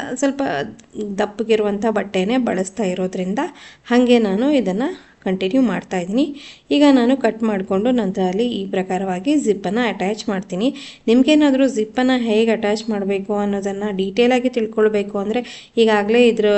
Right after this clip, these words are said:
ಬಗ್ಗೆ ಡೀಟೇಲ್ ಆಗಿ ವಿಡಿಯೋ ಮಾಡಿ ಪೋಸ್ಟ್ ಮಾಡಿದ್ದೀನಿ. ಲಿಂಕ್ ಅನ್ನ ಡಿಸ್ಕ್ರಿಪ್ಷನ್ ಅಥವಾ ಐ ಕಾರ್ಡ್ ಅಲ್ಲಿ ಕೊಟ್ಟಿರ್ತೀನಿ, ಅಲ್ಲಿ ಚೆಕ್ ಮಾಡಿ.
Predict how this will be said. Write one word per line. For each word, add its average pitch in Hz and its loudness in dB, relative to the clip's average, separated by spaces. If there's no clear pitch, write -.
ಬಗ್ಗೆ 190 -2
ಡೀಟೇಲ್ 202 0
ಆಗಿ 202 0
ವಿಡಿಯೋ 190 -2
ಮಾಡಿ 190 -2
ಪೋಸ್ಟ್ 214 -2
ಮಾಡಿದ್ದೀನಿ. 190 0
ಲಿಂಕ್ 233 2
ಅನ್ನ 240 0
ಡಿಸ್ಕ್ರಿಪ್ಷನ್ 214 -2
ಅಥವಾ 196 -4
ಐ 190 -2
ಕಾರ್ಡ್ 202 -4
ಅಲ್ಲಿ 208 0
ಕೊಟ್ಟಿರ್ತೀನಿ, 196 -6
ಅಲ್ಲಿ 220 0
ಚೆಕ್ 226 -6
ಮಾಡಿ. 226 -2